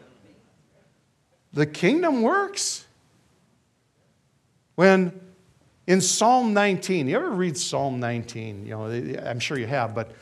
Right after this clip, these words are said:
the Psalm nineteen, I like to look at it in two pieces. It talks about the heavens declare the glory of the Lord, the whole earth shows forth his handiworks, day unto day utters speech, night unto night knowledge.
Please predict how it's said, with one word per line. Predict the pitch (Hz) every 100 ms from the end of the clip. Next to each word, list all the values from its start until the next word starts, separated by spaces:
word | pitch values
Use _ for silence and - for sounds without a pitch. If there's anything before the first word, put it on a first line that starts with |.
| - -
the | 147
Psalm | 139 202 285 185
nineteen, | 170 165 185
I | 160
like | 196 202 202
to |
look | 160 180
at | 170
it | 151
in | 131 131
two | 185 160
pieces. | 165 196 185 135
It | 139 139
talks | 165 196 -
about | 156 147 139
the |
heavens | 127 180 214 185
declare | 156 - 160 170
the | 147
glory | 127 135 156 156
of |
the | 139
Lord, | 135 147 151
the | 127 110 - - _
whole | 214 202 196
earth | 190 185
shows | - 175 165
forth | - 160 156
his | 131 -
handiworks, | 139 151 156 151 156 156
day | 180 202 196
unto | 170 151
day | 151 170 165
utters | 151 139 -
speech, | - 180 180
night | 175 165 175
unto | 180 156
night | 147 156 165
knowledge. | 135 139 160 165